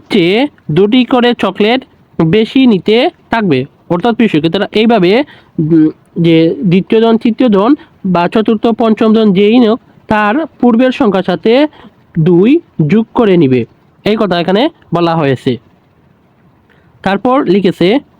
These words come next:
আমাদের ক্লাসে মোট ত্রিশ জন শিক্ষার্থী আছে এবং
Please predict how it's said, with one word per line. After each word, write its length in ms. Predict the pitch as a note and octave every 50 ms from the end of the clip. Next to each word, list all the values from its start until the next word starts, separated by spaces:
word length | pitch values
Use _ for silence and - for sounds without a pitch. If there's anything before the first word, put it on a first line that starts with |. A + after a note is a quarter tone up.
| _ _ _ _ _ -
আমাদের 520 | F#3 G3 G#3 A3 A#3 A#3 C4 C4 C4 B3+
ক্লাসে 580 | - - G3 F3+ F3 F#3 - - G#3 G3+ G3 G3+
মোট 380 | G3+ F#3+ E3 D#3 E3 G3 G#3 - _ _
ত্রিশ 300 | - G#3+ A3+ A#3 A3+ - -
জন 220 | - B3 A#3+ A#3+ B3
শিক্ষার্থী 680 | - - F#3 - - - G3 F#3+ F#3 - - A3+ A#3 - -
আছে 340 | F3 G3 F#3+ - D3+ A#2 - _ _ _ _ _ _ _ _ _ _ _ _ _ -
এবং 380 | F#3 F#3+ E3 D#3+ E3+ F#3+ F#3